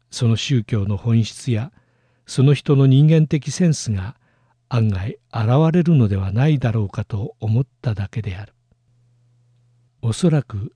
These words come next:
非難や釈伏をもって他を排撃し、自分の正当性を主張しようとする生き方に私は馴染めなかったのだろう。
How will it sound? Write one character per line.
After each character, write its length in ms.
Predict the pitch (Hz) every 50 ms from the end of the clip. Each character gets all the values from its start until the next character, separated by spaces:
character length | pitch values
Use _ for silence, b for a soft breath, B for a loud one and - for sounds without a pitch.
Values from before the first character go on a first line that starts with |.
| _ -
非 180 | - - 123
難 220 | 120 117 107 101 98
や 160 | 98 98 90
釈 320 | - - 113 - - 127
伏 260 | 120 120 - - 135
を 80 | 131 131
も 120 | 131 135
っ 40 | 139
て 320 | - _ _ - - 104 -
他 160 | - 139 143
を 160 | 127 107 98
排 260 | - - - 120 113
撃 280 | 107 117 110 - - -
し、 280 | - - - - - _ _ _ _ _ _ _ _ _ _ 113
自 160 | 104 107 104
分 220 | 107 120 120 117
の 100 | 117 113
正 240 | - - 131 123 123
当 240 | 123 - 135 127 120
性 260 | - - 135 123 120
を 220 | 120 120 120 117 107
主 120 | - -
張 260 | - - 160 160 160 139
し 180 | - - 170
よ 120 | 170 165 156
う 40 |
と 120 | 120 - 95
す 180 | - - -
る 100 | - 104
生 140 | 98 92 -
き 40 | -
方 300 | - 135 123 - 135 123
に 240 | 110 104 131 196 - _ _
私 440 | - 110 101 - 120 - - 135 120
は 160 | 117 143 -
馴 220 | - 113 104 104 98
染 140 | 117 135
め 80 | 165 175
な 100 | 170 165
か 140 | - 127 101
っ 40 | - _
た 120 | - 101
の 120 | 92 92 82
だ 140 | - 98
ろ 100 | 92 95
う。 60 | 101